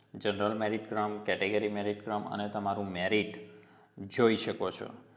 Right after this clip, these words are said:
આ ઉપરાંત, અ, ઉમેદવાર તેમના નામ, લાયકાત, કેટેગરી, મેરિટ ગુણ અને તમામ વસ્તુઓ, અ, ત્યાં જોઈ શકે છે અને જો કોઈ મિત્રોને એમાં કોઈ ક્ષતિ જણાય તો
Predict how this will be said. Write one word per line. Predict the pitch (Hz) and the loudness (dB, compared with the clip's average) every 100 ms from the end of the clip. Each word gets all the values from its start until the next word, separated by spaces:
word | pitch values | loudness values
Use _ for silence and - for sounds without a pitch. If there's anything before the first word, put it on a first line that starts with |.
| - - - | -20 -10 4
આ | 113 | 6
ઉપરાંત, | 117 123 120 120 120 117 | 6 6 6 6 4 2
અ, | 120 117 117 120 131 - - 113 - - - | 4 6 6 4 0 -4 -8 -10 -14 -20 -10
ઉમેદવાર | 107 113 117 113 113 | -4 0 2 2 2
તેમના | 113 110 110 | 0 0 0
નામ, | 104 104 107 104 | 4 4 4 4
લાયકાત, | 101 101 107 107 - | 4 4 4 4 2
કેટેગરી, | 95 104 104 107 107 107 107 - - | -4 0 2 2 2 0 -4 -12 -10
મેરિટ | 101 98 101 110 107 | -2 0 2 0 -2
ગુણ | 110 107 104 104 - - - - - - | -2 -2 -4 -8 -14 -20 -20 -20 -12 -4
અને | 101 104 104 104 104 | 0 2 2 0 0
તમામ | 107 120 123 | 2 4 4
વસ્તુઓ, | 110 - 110 107 107 107 - | 2 0 -2 2 4 4 2
અ, | 104 101 101 | 0 2 2
ત્યાં | 98 101 98 | 2 2 2
જોઈ | 104 123 | 2 0
શકે | 117 104 95 | 0 -2 -2
છે | 101 | -2
અને | 101 101 | -4 -4
જો | 98 117 | -2 -2
કોઈ | 131 123 120 120 120 - | 2 2 2 0 -2 -4
મિત્રોને | 104 104 107 110 110 | -6 -4 -4 -2 0
એમાં | 104 101 104 | 0 0 0
કોઈ | 104 101 | 0 0
ક્ષતિ | - 104 92 107 | -2 -4 -2 -2
જણાય | 98 92 107 104 85 - - - - _ | -2 4 6 6 4 -6 -16 -20 -20 _
તો | - | 0